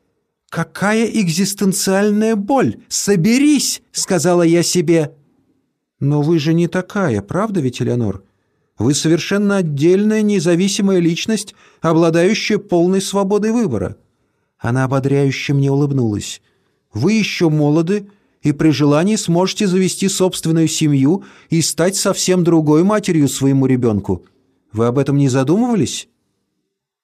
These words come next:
Это был простой вопрос. "Нет,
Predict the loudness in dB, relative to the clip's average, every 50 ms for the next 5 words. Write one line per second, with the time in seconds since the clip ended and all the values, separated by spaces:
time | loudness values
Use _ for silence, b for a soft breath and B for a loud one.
0 | _ _ _ -8 -6 -4 -2 -2 -2 -2 -2 -4 -4 -6 -6 -6 -6 -4 -4 -2
1 | -2 -2 -4 -4 -4 -6 -6 -6 -10 -14 -16 _ _ _ _ _ _ _ _ _
2 | _ _ _ _ _ _ _ -2 0 0 0 0 -2 -4 -8 -14 -20